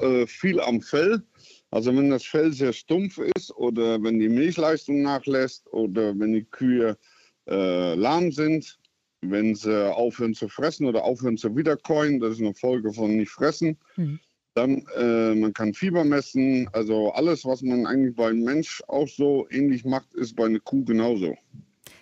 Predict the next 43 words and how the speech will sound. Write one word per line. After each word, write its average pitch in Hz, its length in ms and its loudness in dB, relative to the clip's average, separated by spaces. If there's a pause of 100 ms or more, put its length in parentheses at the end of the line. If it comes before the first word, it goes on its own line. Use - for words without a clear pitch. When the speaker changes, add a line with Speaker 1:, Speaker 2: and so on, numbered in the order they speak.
(220)
Speaker 2:
Bei 185 120 0
Schweinen 254 500 0
ist 254 220 -4
das 254 140 -2
ja 247 120 2
so, 233 320 2
da 214 180 0
weiß 196 300 -2
man, 226 200 2
dass 202 220 -2
die, 196 340 0
sagen 185 220 0
wir 190 120 4
mal, 165 420 2
aus 160 560 -4
menschlicher 196 640 0
Sicht 175 260 -4
sehr 160 180 -2
reinlich 165 460 2
sind, 113 380 -12
ne? 180 160 0
Und 175 140 -2
die 170 60 2
suchen 202 300 2
sich 170 160 -4
dann 185 160 0
so 175 140 0
eine 190 320 0
Ecke 180 320 -4
aus 185 240 -2
für - 140 -6
ihr 131 140 -8
Geschäft. - 520 -10
Wie 208 80 -2
ist 262 160 -4
das 285 160 -2
bei 247 160 0
Kühen? 165 420 0
Die 165 80 -4
lassen 226 300 0
einfach 233 240 -2
laufen, 226 420 0
oder? 185 320 0